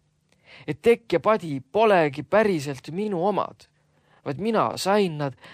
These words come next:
kellegilt teiselt magada, kui omad pandimajasse viisin. Just nõnda.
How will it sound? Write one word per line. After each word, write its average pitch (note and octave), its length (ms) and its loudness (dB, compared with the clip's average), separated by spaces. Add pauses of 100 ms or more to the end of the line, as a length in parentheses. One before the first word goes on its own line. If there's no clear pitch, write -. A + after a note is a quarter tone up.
(140)
kellegilt F3+ 560 0
teiselt E3 640 0
magada, C#3 640 -6 (260)
kui D3 140 -2
omad D#3+ 400 0
pandimajasse A#2+ 760 -4
viisin. - 440 -14 (440)
Just F3+ 280 -2
nõnda. F3 420 -4